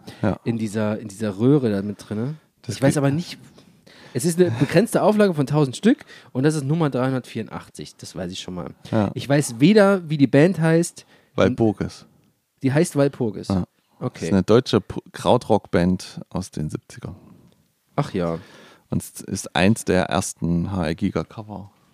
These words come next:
Speaker 2: Okay.
Speaker 1: aller Zeiten.
Speaker 2: Ich hör's mal
Speaker 1: Und es
Speaker 2: raus.
Speaker 1: gehört zu meiner H R Giga-Sammlung. Cover-Sammlung. <laughs>
Speaker 2: Was hast
Speaker 1: Gibt
Speaker 2: du denn da noch? Da musst du ja auch hier Dings hier, äh, rumliegen haben, hier Emerson, Lake and Palmer und so ein Kram.
Speaker 1: Genau, Emerson, Lake and Palmer ist bei E. Kannst du da finden.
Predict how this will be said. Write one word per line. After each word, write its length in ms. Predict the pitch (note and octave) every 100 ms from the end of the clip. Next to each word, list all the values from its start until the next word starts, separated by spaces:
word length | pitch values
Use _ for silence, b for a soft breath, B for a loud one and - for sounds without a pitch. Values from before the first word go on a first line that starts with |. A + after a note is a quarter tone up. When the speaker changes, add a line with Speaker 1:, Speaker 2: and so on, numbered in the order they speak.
| -
Speaker 2:
Okay. 440 | A#2+ - B2 D#3+ - C#3+
Speaker 1:
aller 220 | - -
Zeiten. 460 | - - A#2 C#3+ D3 B B
Speaker 2:
Ich 60 | B2
hör's 120 | -
mal 80 | A#2+
Speaker 1:
Und 40 |
es 60 | G2
Speaker 2:
raus. 60 | G2+
Speaker 1:
gehört 320 | A2+ B2 -
zu 80 | B2
meiner 540 | G2+ G2+ F#2+ G2+ G#2+ - _ _ _ -
H 160 | F#2
R 140 | - G2
Giga-Sammlung. 880 | A2 G2+ E2 D#2+ D#2+ D#2 D#2 F2 - _ _
Cover-Sammlung. 880 | - F2 D#2+ D#2+ - G2+ A2+ F#3 F3
<laughs> 60 | - G#3 b b b b b b b
Speaker 2:
Was 100 | B2
hast 60 | B2+
Speaker 1:
Gibt 120 | C#3+
Speaker 2:
du 40 |
denn 100 | G#2+
da 60 | C3
noch? 120 | D3+ -
Da 80 | A#2+
musst 260 | D#3+ -
du 40 | F3
ja 80 | D#3+
auch 80 | -
hier 100 | F3+
Dings 200 | G3+ -
hier, 120 | A2+
äh, 240 | G#2+ A2 A2
rumliegen 640 | G#2+ A2+ A2 G#2 A2 G#2
haben, 180 | G#2+ G#2+
hier 160 | G#2
Emerson, 260 | B2+ C3 B2+
Lake 120 | B2
and 80 | A#2+
Palmer 300 | - C#3+ C3+
und 140 | G2+ F#2
so 80 | G2
ein 20 |
Kram. 260 | - F#2
Speaker 1:
Genau, 220 | F#2+ G2+ -
Emerson, 340 | G#2 G2+ G2+
Lake 140 | F#2+ G2
and 80 |
Palmer 380 | A2+ B2 C#3+ C3
ist 140 | A2 -
bei 120 | -
E. 200 | D2 E3 G#2 - B B B - -
Kannst 240 | F#2+ -
du 20 | -
da 80 |
finden. 300 | - E2+ -